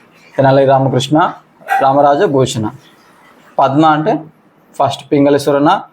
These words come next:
అయలరాజు రామభద్రుడు, దూర్జటి, మదయ్య గారి మల్లన,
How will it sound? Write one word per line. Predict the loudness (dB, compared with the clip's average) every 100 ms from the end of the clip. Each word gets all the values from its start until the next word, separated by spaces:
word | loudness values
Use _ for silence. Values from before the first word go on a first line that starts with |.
| _ _ _ 0
అయలరాజు | 2 2 2 2 0
రామభద్రుడు, | 0 -2 0 0 2 0 _ _ _ -4 0
దూర్జటి, | 0 0 0 0 -2 -6 _ _ -4
మదయ్య | -2 2 2 2
గారి | 0 0
మల్లన, | 0 2